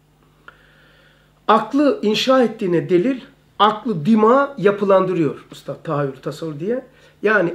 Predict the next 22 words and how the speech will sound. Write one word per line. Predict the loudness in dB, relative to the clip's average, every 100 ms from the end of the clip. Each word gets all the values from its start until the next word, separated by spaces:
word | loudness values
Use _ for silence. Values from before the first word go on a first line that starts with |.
| 0
akla | 0 2 2 2 -2 -6
malzeme | 2 4 4 4 4
veriyor. | 2 -2 -8 -16 _ _ _ -2
Aklı | -2 0
inşa | 0 2 2 2
ediyor. | 0 -4 -8 -16 _ _ _ -10
Bu | -8 -4
kesin. | -4 -2 -6 -8 _ _ _ _ _ _ _ -6
Bu | -6
herkesçe | -4 -8 -8
malum. | -6 -6 -8 -18 _ _ -20 -20 _ _
Kalbi | 2 2 4 4
inşa | 4 2 0 2
ettiği | 0 -2 -6 -6 -6 -8
nerede | -6 -6 -6 -10
malum? | -8 -6 -4 -4
Çünkü | -6 -6 -4 -4 -6 -10 -20 -20 _
kalpte | 0 0 4 4
var | 4 4
olan | 4 4 2 -2
bir | -8
şey | -6 -8 -10